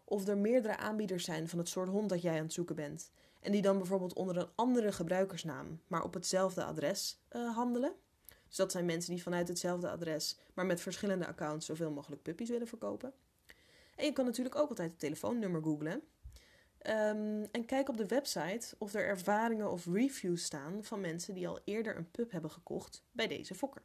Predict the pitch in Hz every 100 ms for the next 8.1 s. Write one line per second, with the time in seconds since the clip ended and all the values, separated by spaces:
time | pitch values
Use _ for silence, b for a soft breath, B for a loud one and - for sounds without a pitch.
0 | _ - 196 190 - 180 175 156 175 202
1 | 208 160 160 175 B B B B B B
2 | B - 190 185 185 185 190 185 180 180
3 | 180 165 175 180 156 151 - 147 - -
4 | 175 190 208 214 185 185 175 190 196 180
5 | 170 170 170 160 - - - 208 190 175
6 | 175 165 165 165 165 165 196 185 180 156
7 | 156 156 220 - 262 247 226 208 220 262